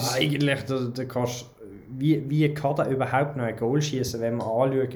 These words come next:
Speaker 2: wie die Defensive gestanden
Speaker 1: Und
Speaker 2: ist
Speaker 1: da haben wir
Speaker 2: vom
Speaker 1: dann eben
Speaker 2: Ortsche?
Speaker 1: das Problem.
Speaker 2: Sind das wieder mal die
Speaker 1: Das
Speaker 2: Weitschüsse
Speaker 1: sind die
Speaker 2: gewesen,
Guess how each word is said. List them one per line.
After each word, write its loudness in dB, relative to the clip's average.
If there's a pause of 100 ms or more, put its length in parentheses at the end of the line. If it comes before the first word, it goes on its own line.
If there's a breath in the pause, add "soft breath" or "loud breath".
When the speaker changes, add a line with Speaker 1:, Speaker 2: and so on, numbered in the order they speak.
Speaker 2:
wie -2
die -2
Defensive -4
gestanden 2
Speaker 1:
Und 4
Speaker 2:
ist 6 (560 loud breath)
Speaker 1:
da 2
haben 8
wir 6
Speaker 2:
vom 4
Speaker 1:
dann 6
eben 6
Speaker 2:
Ortsche? 4
Speaker 1:
das -12
Problem. 8
Speaker 2:
Sind 4
das 0
wieder 2
mal 4
die 2 (180)
Speaker 1:
Das 4
Speaker 2:
Weitschüsse 6
Speaker 1:
sind 2
die 8
Speaker 2:
gewesen, 6